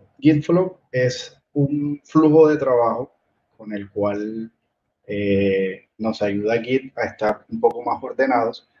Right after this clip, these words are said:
Fue creado por Vincent Rizzo y lo que hace es definir como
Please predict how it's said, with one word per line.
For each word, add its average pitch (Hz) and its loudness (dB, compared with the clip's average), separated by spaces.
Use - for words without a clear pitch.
Fue 113 2
creado 127 6
por 120 0
Vincent 131 -6
Rizzo 120 -6
y 165 6
lo 151 6
que 135 6
hace 120 6
es 143 4
definir 131 -2
como 123 -4